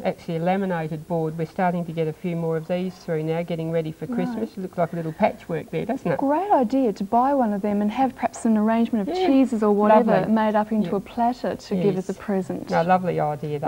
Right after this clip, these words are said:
Speaker 1: are.
Speaker 2: Mm.
Speaker 1: Really great. Oh, we're going to run out of time
Speaker 2: Oh,
Speaker 1: here
Speaker 2: it's
Speaker 1: today.
Speaker 2: going quickly.
Speaker 1: Um, natural fruit is in, so pop out and have a look at that.
Speaker 2: Right.
Speaker 1: Um, I'll just perhaps run through these.
Speaker 2: Yep.
Speaker 1: We're gonna run
Speaker 2: Great.
Speaker 1: out.
Speaker 2: Savoury
Speaker 1: Um,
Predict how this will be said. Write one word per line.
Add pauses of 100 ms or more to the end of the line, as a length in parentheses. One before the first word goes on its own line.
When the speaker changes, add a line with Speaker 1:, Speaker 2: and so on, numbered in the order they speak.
(140)
Speaker 1:
are.
Speaker 2:
Mm.
Speaker 1:
Really
great. (600)
Oh,
we're
going
to
run
out
of
time
Speaker 2:
Oh,
Speaker 1:
here
Speaker 2:
it's
Speaker 1:
today.
Speaker 2:
going
quickly.
Speaker 1:
Um,
natural (140)
fruit
is
in,
so (120)
pop
out
and
have
a
look
at
that.
Speaker 2:
Right. (300)
Speaker 1:
Um, (800)
I'll
just
perhaps
run
through
these.
Speaker 2:
Yep.
Speaker 1:
We're
gonna
run
Speaker 2:
Great.
Speaker 1:
out. (200)
Speaker 2:
Savoury
Speaker 1:
Um,